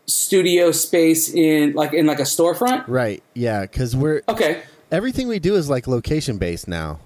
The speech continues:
Speaker 2: Um, we were doing
Speaker 1: Right.
Speaker 2: a lot of product work and not enough to really warrant keeping a studio, and so we are, are trying to go without it. And, um, yeah, I mean, it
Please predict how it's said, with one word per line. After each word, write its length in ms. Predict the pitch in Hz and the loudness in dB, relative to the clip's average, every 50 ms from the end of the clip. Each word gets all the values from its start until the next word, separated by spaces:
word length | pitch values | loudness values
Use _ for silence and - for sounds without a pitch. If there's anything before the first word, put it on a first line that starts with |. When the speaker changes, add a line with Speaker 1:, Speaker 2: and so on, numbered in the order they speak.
| _ _ _ | _ _ _
Speaker 2:
Um, 300 | - 196 - 101 98 98 | -6 -4 -2 -2 -2 -2
we 140 | 98 117 127 | -2 0 0
were 120 | 131 131 | 0 0
doing 240 | 139 143 180 185 196 | 0 2 2 4 4
Speaker 1:
Right. 120 | 190 165 147 | 4 4 2
Speaker 2:
a 20 | |
lot 120 | 127 127 | 2 0
of 80 | 120 104 | -2 -2
product 440 | - - 117 110 110 104 92 - - | -4 -2 -2 -2 -2 -2 -4 -6 -6
work 320 | 101 95 90 90 85 - - _ _ - | -6 -4 -4 -6 -8 -10 -16 _ _ -10
and 600 | 92 98 101 98 98 98 98 92 95 87 90 90 - _ _ _ _ _ _ _ _ _ _ _ _ _ _ _ _ - | -8 -6 -6 -4 -4 -6 -6 -8 -8 -10 -12 -14 -16 _ _ _ _ _ _ _ _ _ _ _ _ _ _ _ _ -16
not 580 | 95 110 113 113 117 127 135 139 147 151 143 - _ | -12 -10 -8 -4 -4 -2 -2 -2 -4 -4 -6 -6 _
enough 360 | - 135 135 139 131 131 131 - | -6 -4 -2 -2 -2 -2 -2 -4
to 180 | - - - 123 | -4 -4 -2 -2
really 580 | 123 123 120 120 120 120 117 113 113 110 110 107 | 0 0 0 0 0 -2 -2 -4 -4 -4 -4 -4
warrant 500 | 101 101 101 104 113 117 117 117 - - _ | -2 -2 -2 -2 -2 -2 -4 -6 -8 -10 _
keeping 360 | - - 127 117 123 120 110 | -8 -6 -4 -2 -2 -2 -2
a 80 | 107 101 | -4 -6
studio, 580 | - - - 120 127 143 160 165 160 165 170 156 _ _ - | -6 -4 -4 -4 -2 -2 -2 -2 -2 -4 -6 -8 _ _ -10
and 200 | 120 117 113 107 | -8 -8 -6 -6
so 380 | - - - 123 113 110 110 107 | -6 -4 -2 -2 0 0 0 0
we 220 | 104 110 110 110 | 0 0 0 0
are, 340 | 104 101 101 98 95 95 - - _ | 0 0 0 -2 -2 -4 -6 -8 _
are 160 | - 95 95 92 | -4 -4 -4 -4
trying 480 | - - - 120 110 107 107 107 104 95 | -6 -8 -6 -4 -4 -2 -4 -6 -6 -8
to 200 | - - 104 92 | -6 -6 -6 -4
go 580 | - 104 101 101 101 101 101 101 101 101 98 95 | -4 -2 -2 0 0 0 0 0 0 0 -2 -2
without 440 | 90 95 104 101 - 117 117 123 | -4 -4 -4 -4 -2 -2 -2 -2
it. 220 | 135 139 143 - _ _ _ _ _ - _ _ _ - | -2 -2 -4 -6 _ _ _ _ _ -20 _ _ _ -8
And, 560 | 107 104 107 104 101 101 98 90 95 - - | -6 -4 -2 -2 -4 -4 -6 -6 -8 -8 -6
um, 560 | 90 95 92 92 92 92 90 90 87 87 85 82 _ _ _ _ _ _ _ _ _ _ _ _ _ _ _ | -6 -4 -4 -2 -2 -2 -4 -4 -6 -8 -10 -14 _ _ _ _ _ _ _ _ _ _ _ _ _ _ _
yeah, 220 | - 117 135 127 104 - _ - | -6 -4 -4 -4 -6 -8 _ -10
I 40 | |
mean, 320 | 101 104 107 107 104 104 - - | -8 -6 -6 -6 -6 -8 -8 -6
it 180 | 98 101 - | -6 -6 -6